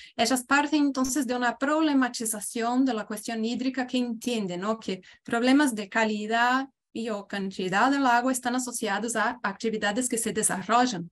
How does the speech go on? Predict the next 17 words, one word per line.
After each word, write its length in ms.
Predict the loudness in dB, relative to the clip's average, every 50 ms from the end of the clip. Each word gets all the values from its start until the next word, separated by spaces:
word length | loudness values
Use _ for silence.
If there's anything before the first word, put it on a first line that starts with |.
| _ _ _
en 120 | -4 -4
el 180 | -4 -4 -6 -6 -8
territorio, 580 | -8 -8 -6 -10 -10 -8 -10 -8 -8 -8 -6
¿no? 300 | -4 -2 0 -2 -2 -4 _ -18 -20 -20 -20 -20 -20 -10 _
Entonces, 680 | 0 0 0 2 2 0 0 2 2 4 4 2 2 0 _
por 200 | 0 0 2 2
eso, 280 | 0 -2 -2 -2 -4
¿no?, 140 | -4 -4 -6
se, 300 | -6 -6 -6 -6 -6 -6
se 160 | -6 -6 -6
propone 580 | -6 -4 -6 -6 -4 -4 -2 0 0 0 -2 0
como 240 | 0 0 0 0 0
medidas, 460 | 0 0 0 0 -2 -2 -2 -2 -2
¿no?, 160 | -2 -2 0
algunos 480 | 0 0 0 0 0 0 0 0 -2 -2
límites, 580 | 0 0 2 2 2 0 -2 -2 -4 -4 -4
algunas, 640 | -4 -6 -6 -4 -4 -4 -2 -2 -2 -4 -4 -8